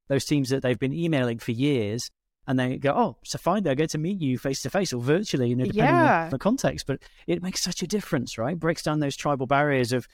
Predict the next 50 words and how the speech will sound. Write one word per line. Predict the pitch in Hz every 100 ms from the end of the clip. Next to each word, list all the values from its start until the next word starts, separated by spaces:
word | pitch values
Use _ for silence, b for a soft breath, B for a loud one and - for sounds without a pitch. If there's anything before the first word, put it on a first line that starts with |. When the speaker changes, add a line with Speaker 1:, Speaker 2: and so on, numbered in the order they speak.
| b
Speaker 1:
"Oh, | -
you're | 139 147
the | 135
bad | 131 143 -
people | 127 123
and | 117
we're | 123
the | 123
good | 117 120
people." | 123 104 107 - _ _ _ _ _ _ _ -
Speaker 2:
Absolutely. | 240 - - 165 165 185 175 -
And | 214
this | 226 -
was | 254
quite | - 226 -
revolutionary | 196 165 175 185 208 202 170
<laughs> | 277 -
at | -
the | -
time. | 190 - 165 202 - _ _ _ _
It | 185
ha-, | 214
it | 233 202
sort | - 226
of |
hadn't | 240 240
been | 214
done | 185 208
before, | 208 214 202 180
and |
everyone | 175 185 180
was | 175
like, | 175 _
"Whoa," | 233 208 180 185
it | - 190
really | 185 214 226
made | 180 170
a | 180
difference, | 202 - 160 -
and | 170
people | 170 - 175
started | 170 165 170
to |
soon | - 175 175 175
sort | - - 160
of | 170
see | - 196
that. | 185 165 - _ _ _ _ _
It | 247 247
also, | 262 277 311 311 302 285